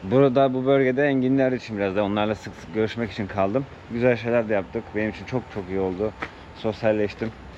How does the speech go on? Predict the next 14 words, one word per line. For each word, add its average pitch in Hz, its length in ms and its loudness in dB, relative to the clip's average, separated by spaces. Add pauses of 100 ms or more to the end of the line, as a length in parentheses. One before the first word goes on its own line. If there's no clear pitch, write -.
(600)
Yağmur 143 400 6
geliyor 170 340 8
ama 180 200 4
bugün 156 200 4
en 160 140 6
uzun 160 220 6
yolculuklarımdan 147 680 6
birini 143 140 6
yapacağım. 123 340 4
Üç 123 80 4
saat 117 260 4
falan 127 220 4
motor 120 300 4
kullanacağım. 113 540 4